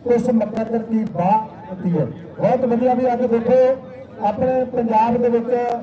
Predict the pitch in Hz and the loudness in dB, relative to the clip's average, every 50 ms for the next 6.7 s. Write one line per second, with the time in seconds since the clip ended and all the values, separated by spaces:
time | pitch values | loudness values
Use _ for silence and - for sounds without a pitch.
0 | - - - - - - - 247 240 220 - 226 226 226 240 269 277 285 - 262 | -10 -14 -18 -18 -18 -10 -4 -2 -2 0 0 0 0 0 0 0 -2 -2 -2 -2
1 | 262 269 269 240 226 196 254 240 247 240 233 226 214 202 196 180 170 160 - - | -2 0 0 -2 -2 -4 -4 -4 -4 -4 -2 -2 -2 -2 -2 -2 -2 -4 -6 -8
2 | - - - - - - - 220 233 254 277 277 269 - 269 262 247 233 254 254 | -10 -14 -16 -18 -16 -10 -4 -2 -2 -2 -2 -4 -4 -2 0 0 2 4 4 4
3 | 262 262 269 269 - - - - - - - - - - - 233 240 247 269 269 | 6 6 4 4 2 -2 -8 -12 -14 -14 -14 -16 -12 0 2 2 2 4 4 6
4 | 262 269 262 254 254 - 196 196 214 233 277 285 302 311 311 302 285 254 254 240 | 6 6 6 4 2 -2 -2 0 0 0 0 2 0 0 2 2 0 0 0 -2
5 | 240 254 269 269 - 226 220 226 - - 254 269 262 - 269 269 254 247 277 277 | 0 0 -2 -2 0 0 0 0 0 -2 -2 -2 -2 -2 -4 -6 -4 -4 -4 -6
6 | - - - - 226 226 254 254 240 226 214 196 175 | -4 -2 -2 -2 0 0 0 0 0 0 0 0 -2